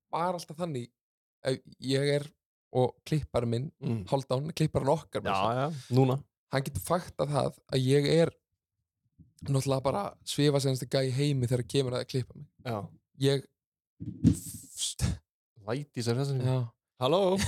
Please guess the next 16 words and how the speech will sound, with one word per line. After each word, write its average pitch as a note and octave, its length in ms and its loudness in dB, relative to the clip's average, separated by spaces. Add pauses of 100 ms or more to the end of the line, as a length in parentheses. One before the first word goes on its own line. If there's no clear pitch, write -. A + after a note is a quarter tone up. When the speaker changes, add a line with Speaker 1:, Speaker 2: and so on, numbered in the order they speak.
(440)
Speaker 1:
<laughs> - 720 -2
Ég D3 120 6
var D3 280 2
oft C3 220 -4 (100)
að B2 260 2 (680)
senda D3+ 420 2
honum C3+ 320 4
bara B2+ 140 -2
klukkan C3 200 -2
níu C#3+ 200 4
á B2 40 0
kvöldin, C3 280 -2
„Hæ, B2+ 140 6
geturðu B2+ 280 -2
klippt C#3+ 220 0
mig?“ - 80 -16